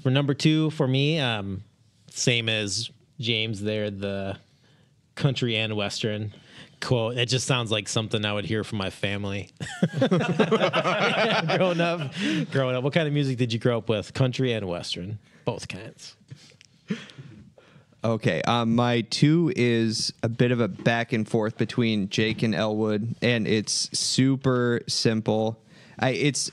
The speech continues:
Speaker 2: I think it's one of my favorites 'cause this is something me and my friends just say to each other. Um, "Shit. What?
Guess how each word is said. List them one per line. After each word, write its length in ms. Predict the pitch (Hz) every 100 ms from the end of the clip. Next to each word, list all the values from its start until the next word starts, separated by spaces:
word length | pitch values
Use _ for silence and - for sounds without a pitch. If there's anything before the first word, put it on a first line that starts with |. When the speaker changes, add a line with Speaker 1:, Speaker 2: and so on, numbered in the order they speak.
| -
Speaker 2:
I 100 | 135
think 180 | 160 165
it's 80 |
one 100 | 165
of 20 | 160
my 120 | 123
favorites 340 | 123 123 123
'cause 340 | - 117 107 -
this 240 | - 123 -
is 300 | 117 107 - -
something 480 | - 117 110 113
me 80 | 113
and 80 | 113
my 120 | 110
friends 280 | 107 107 110
just 220 | - 101
say 320 | - 104 104 110
to 160 | - 110
each 160 | 110 -
other. 340 | 113 117 120 120
Um, 340 | 110 98 92 - - - - -
"Shit. 480 | - - 131 - - _ _ _ _
What? 420 | - 113 117 -